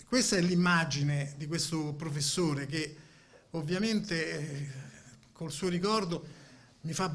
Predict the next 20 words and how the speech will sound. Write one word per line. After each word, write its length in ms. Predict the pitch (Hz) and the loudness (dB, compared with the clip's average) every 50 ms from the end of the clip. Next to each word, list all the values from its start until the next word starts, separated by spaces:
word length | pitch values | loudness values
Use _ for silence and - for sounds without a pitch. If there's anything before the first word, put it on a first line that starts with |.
| - - - | -4 -8 -6
vibrare 680 | 151 160 180 165 147 143 196 196 185 - 117 123 131 127 | -4 -2 0 0 2 2 4 4 4 4 2 0 -2 -2
sempre, 540 | - 190 196 170 139 123 123 131 135 135 | 0 2 4 4 4 2 2 0 -4 -6
perché 720 | 120 139 143 - - - 214 202 180 165 147 - - - - | -6 -6 -8 -6 -2 0 2 2 2 0 -2 -4 -8 -16 -12
è 160 | - - 180 | -6 -4 -2
un 100 | 180 185 | -2 -2
ricordo 460 | 196 208 185 226 226 214 180 185 196 | -2 -2 0 0 0 0 0 0 0
sempre 420 | 180 - 254 269 254 - 233 208 180 | 2 4 6 6 6 4 2 0 -2
presente. 640 | 180 180 - - 143 120 113 117 - - - - - - - - - - - - - - - - | -2 -2 -2 -2 -4 -4 -6 -8 -10 -14 -16 -16 -18 -20 -20 -20 -20 -20 -20 -20 -20 -20 -14 -6
C'è 160 | - - 190 | -2 -2 0
stata 300 | - - 233 202 185 180 | 2 2 2 2 0 0
talmente 560 | 185 220 208 214 233 262 285 277 - 214 196 | 0 0 2 4 4 4 4 4 4 4 4
tanta 340 | 214 220 233 220 220 202 175 | 4 4 2 2 2 0 0
disumanità 680 | 175 202 214 185 220 214 185 180 185 175 170 180 156 139 | 2 2 2 2 2 2 2 2 2 2 0 0 0 -2
in 100 | 135 131 | -4 -4
quella 220 | - 160 143 143 | -4 -4 -4 -4
situazione, 640 | 131 139 135 139 139 - - - 156 135 131 131 143 | -6 -6 -6 -8 -8 -8 -8 -8 -6 -6 -8 -6 -4
dove 280 | 185 214 196 170 - - - - - - - - - - - - | -2 -2 -2 -2 -4 -6 -10 -18 -20 -20 -20 -20 -20 -20 -8 -4
addirittura 600 | 180 175 175 175 208 214 208 214 - 247 220 196 | -2 -2 0 0 0 0 0 0 0 2 4 4
anche 280 | 208 233 233 - 220 208 | 4 4 2 2 0 0
il 120 | 208 | -2